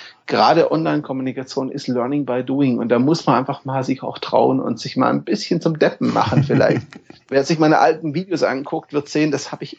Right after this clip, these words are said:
Speaker 1: echt oft gemacht. <laughs> Ähm, und das ist aber okay, weil das ist eine Lernerfahrung und jeder fängt mal unten an und klein an. Und die, die heute zum Beispiel als Meinungsmacher gehandelt werden, die waren vor drei, fünf Jahren auch noch Anfänger.
Speaker 2: Ja.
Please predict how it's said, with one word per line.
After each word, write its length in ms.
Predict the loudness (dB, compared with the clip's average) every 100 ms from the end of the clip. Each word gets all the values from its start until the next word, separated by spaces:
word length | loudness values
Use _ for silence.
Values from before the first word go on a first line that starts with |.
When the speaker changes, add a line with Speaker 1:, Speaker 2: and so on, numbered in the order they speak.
| -2
Speaker 1:
echt 320 | 0 0 0
oft 280 | 0 0 -4
gemacht. 440 | -6 0 2 4 2
<laughs> 40 | 2 -2 -6 -6 -2 0 -2 -4 -2
Ähm, 300 | 2 4 2 0
und 160 | -4 -4 -12 -12
das 240 | -6 -2
ist 60 | 2
aber 200 | 2 0
okay, 400 | 0 -2 -2 -8 _ _ _
weil 480 | 2 4 2 -4 -12 -8
das 120 | -8
ist 140 | -2
eine 100 | 2
Lernerfahrung 640 | 4 2 -2 -2 0 0 -2
und 180 | -6 -6
jeder 240 | -6 -6
fängt 320 | -6 -8 -6
mal 140 | -4 0
unten 320 | 0 -2 -2
an 160 | -2
und 140 | -2 -2
klein 320 | 2 4 4
an. 100 | 2
Und 160 | 0 -2
die, 140 | -4
die 160 | -4 0
heute 480 | 2 0 2 0 0 -8 -20 -20 _
zum 140 | 0
Beispiel 180 | 2 2
als 120 | 2
Meinungsmacher 580 | 4 4 2 -4 -6 -6
gehandelt 500 | -6 -8 -6 -8 -2
werden, 220 | -2 -2 -2
die 100 | 0
waren 220 | 2 2
vor 100 | 0
drei, 200 | 2 2
fünf 400 | 0 -2 -2 2
Jahren 300 | 2 2 0 2
auch 300 | 2 0 -4
noch 160 | -6
Anfänger. 560 | -4 -6 -4 -6 -6 -4
Speaker 2:
Ja. 100 | -6